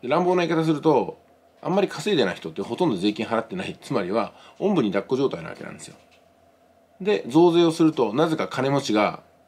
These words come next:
いっぱい取られてるのに、金持ちはそんなに文句は言わないんですけども、あまりお金がなくってね、うん、税金をそもそも払ってない人の文句の声がでかいということもあります。まあ、でもこれはね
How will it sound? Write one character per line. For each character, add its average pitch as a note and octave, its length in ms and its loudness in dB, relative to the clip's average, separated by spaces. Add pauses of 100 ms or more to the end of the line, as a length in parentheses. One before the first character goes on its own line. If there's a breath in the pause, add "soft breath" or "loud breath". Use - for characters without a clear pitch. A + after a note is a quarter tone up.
(180)
い - 60 -14
っ - 20 -12
ぱ C#3 160 -6
い B2+ 60 -4
取 C3+ 120 0
ら B2 60 4
れ A2+ 60 -2
て F#2+ 80 -8
る F#2 80 -6
の F#2+ 60 -6
に、 G2+ 120 -4
金 E3 200 -2
持 F#3 100 0
ち F3+ 120 -2
は C#3 60 2
そ - 140 -4
ん A2 40 0
な G2 100 0
に G2+ 60 0
文 G2+ 200 0
句 F2 80 -6
は E2 60 -8
言 E2 60 -12
わ F2 60 -12
な F2+ 60 -10
い F2 40 -12
ん E2+ 40 -14
で E2+ 60 -16
す - 80 -20
け - 60 -14
ど D3 80 -6
も、 F#3 260 -2 (760 loud breath)
あ C3 80 -4
ま C3 100 0
り B2+ 60 2
お A#2 60 2
金 A#2+ 160 2
が A#2 80 2
な A#2 100 0
く G2+ 100 -6
っ - 20 -12
て - 120 -16
ね、 F#2 220 -12 (720)
う F#2 160 -16
ん、 F#2+ 40 -12
税 B2+ 180 2
金 C3 160 -2
を A#2 40 0
そ D3 100 -2
も A#2+ 80 0
そ F2 80 -8
も F2 60 -8
払 A#2 160 2
っ A#2 60 -6
て - 80 -8
な G2 100 -2
い - 20 -10
人 F#2+ 340 -8
の B2+ 300 0
文 A2+ 240 2
句 G2 60 -10
の F#2 100 -6
声 F#2 140 -4
が E2 120 -8
で F#2+ 140 -6
か G#2 120 0
い E2+ 60 -8
と E2 80 -16
い D#2 80 -14
う - 120 -20
こ - 80 -16
と - 80 -16
も - 120 -14
あ E2+ 40 -12
り F2 80 -14
ま D#2+ 120 -16
す。 - 140 -20 (560 loud breath)
ま F2+ 100 -10
あ、 - 20 -6
で G2 80 -4
も F#2+ 120 -4
こ F#2 120 -8
れ G2 80 2
は G#2 100 2
ね A2+ 320 0